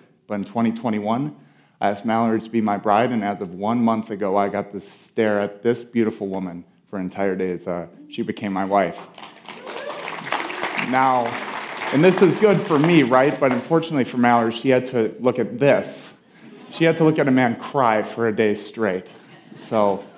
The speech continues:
that has been one of the biggest updates in my life, and as one of the people who knows me the best, uh, there may be some questions, "Man, why, why is Ben up here?" And so Mallory will be able to help me, uh, with some of these. So Mallory,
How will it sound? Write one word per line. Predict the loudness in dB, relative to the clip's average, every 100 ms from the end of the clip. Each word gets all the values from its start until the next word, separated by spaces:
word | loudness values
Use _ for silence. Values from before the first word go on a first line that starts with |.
| -20 _ _ 0
that | 2
has | 2 0
been | 0 2
one | 2 2
of | 0
the |
biggest | -2 0 2 0 -2 -4
updates | -4 0 -2 -2 -2
in | 0
my | 2
life, | 2 0 -2
and | -4
as | -6 -8 -16 _ _ _
one | 0
of | 2
the | 0
people | 0 0 0
who | -2 0
knows | 2 4 2 0
me | -2
the | 0
best, | 0 0 0 -4 -14 -20 -20
uh, | -10
there | -4
may | -4 -4
be | -8
some | -10 -10
questions, | -8 -6 -8 -12 -12
"Man, | -10 -10 -2
why, | 0 0 -2 -8 _ _
why | 0 2
is | 2
Ben | -2 -4
up | -4 -8
here?" | -10
And | -10
so | -6
Mallory | -2 -2 -2
will |
be | -2
able | -4
to | -6
help | -6 -6
me, | -8 -14 -16 _ _ _ _
uh, | -6
with | -6
some | -8 -8
of | -6
these. | -10 -8
So | -4
Mallory, | -2 -2 -4 -6